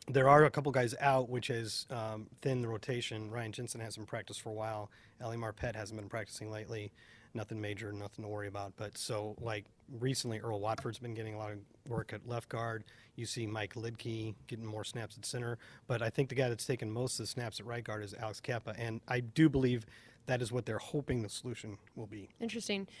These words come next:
Speaker 2: Weren't we saying earlier this offseason that it seemed like Benenoch was the one taking the majority of them? Or am I remembering that wrong?
Speaker 1: Yeah, I, th-, I think what you're thinking about is he was taking snaps at right tackle because
Speaker 2: Right.
Speaker 1: DeMar Dotson
Speaker 2: Oh,
Speaker 1: wasn't
Speaker 2: okay.
Speaker 1: playing,
Speaker 2: That's right.
Speaker 1: 'cause they,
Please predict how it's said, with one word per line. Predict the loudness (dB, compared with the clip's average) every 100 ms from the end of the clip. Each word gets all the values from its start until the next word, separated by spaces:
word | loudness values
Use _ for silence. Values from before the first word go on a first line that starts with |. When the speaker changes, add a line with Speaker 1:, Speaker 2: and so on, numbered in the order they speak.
| -8
Speaker 2:
Weren't | -2 0
we | 2
saying | 2 2 2
earlier | 2 2 2
this | 0
offseason | 0 0 -2 0 0
that | 0
it | -2
seemed | -2 0 0
like | 0 -2 -2
Benenoch | -2 0 0 0 -2 -8 -20 -20 -8
was | -6 -2
the | 0
one | 0
taking | 0 -2 0 0 0 -2 -6 _ -4
the | -2
majority | -2 -2 -2 0
of | -2
them? | -2 -4 -4
Or | -4
am | -2
I | 0
remembering | 0 -2 -2 -2
that | -2
wrong? | -2 4
Speaker 1:
Yeah, | 4
I, | 4
th-, | 2
I | 6
think | 6 6
what | 4 2
you're | -4 -8 -20 -20 -14 2
thinking | 4 6
about | 6 6
is | 2
he | 0
was | 0
taking | 0 0 0
snaps | 0 -2 -2
at | -4
right | -2 -2
tackle | -2 -4 -4 -8 -8
because | 0 2
Speaker 2:
Right. | 2
Speaker 1:
DeMar | 2 0 0
Dotson | 0 6
Speaker 2:
Oh, | 6 6
Speaker 1:
wasn't | 4
Speaker 2:
okay. | 2
Speaker 1:
playing, | 2 2
Speaker 2:
That's | 2
right. | 2 0
Speaker 1:
'cause | 0
they, | 2 0